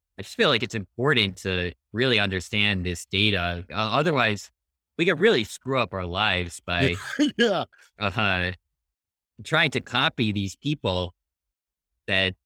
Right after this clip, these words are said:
Speaker 1: yeah, and, and, yeah, uh, you know, the Susie Baptiste story of, uh, the woman who created, uh, poopery that I talk
Speaker 2: Oh,
Speaker 1: about in
Speaker 2: yeah,
Speaker 1: the
Speaker 2: that was,
Speaker 1: book.
Speaker 2: yeah, that was interesting, yeah.
Speaker 1: Yeah, she,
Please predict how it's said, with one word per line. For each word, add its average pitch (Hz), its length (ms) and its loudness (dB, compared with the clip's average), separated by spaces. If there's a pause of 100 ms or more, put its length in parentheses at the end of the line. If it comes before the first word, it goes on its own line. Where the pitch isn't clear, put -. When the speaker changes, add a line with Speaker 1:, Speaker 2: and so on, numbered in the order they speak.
(360)
Speaker 1:
yeah, 127 120 2
and, 110 140 -2
and, 110 240 -2 (220)
yeah, 110 220 0
uh, 90 200 -4 (520)
you 82 100 -12
know, 78 140 -10 (260)
the 107 80 -4
Susie 117 420 -2
Baptiste 101 600 -2
story 101 580 2
of, 87 260 -4
uh, 85 360 -2 (120)
the 95 80 -4
woman 95 320 -2
who 92 180 -2
created, 92 560 0
uh, 85 320 -2 (560)
poopery 104 720 0 (140)
that 101 100 -4
I 98 80 0
talk 143 240 4
Speaker 2:
Oh, - 20 4
Speaker 1:
about 135 180 6
in 127 60 4
Speaker 2:
yeah, - 0 -
Speaker 1:
the 120 60 4
Speaker 2:
that 113 120 0
was, 104 160 2
Speaker 1:
book. 123 100 -10
Speaker 2:
yeah, 123 220 4
that 127 180 2
was 123 140 2
interesting, 98 520 -6
yeah. 101 280 -2
Speaker 1:
Yeah, 143 280 2
she, 113 260 -2